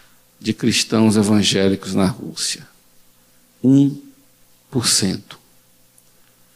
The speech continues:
E o Senhor abriu essa porta maravilhosa. Então,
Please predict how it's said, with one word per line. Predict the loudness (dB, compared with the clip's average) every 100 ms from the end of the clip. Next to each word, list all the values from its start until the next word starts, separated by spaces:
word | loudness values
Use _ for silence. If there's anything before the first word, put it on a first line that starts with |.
| _ _ _ _ _ _ _ _ _ _ _ _ _ _ _ _ _ _ _ _ _ _ _ -4
E | 0
o |
Senhor | 2 2 2
abriu | 2 4 4
essa | 4 0
porta | 0 0 0 0
maravilhosa. | 0 0 0 2 4 4 4 0 -8 -14 _ _ _ _ _ _ _ _ _ _ -12
Então, | -4 0 4 4 4 2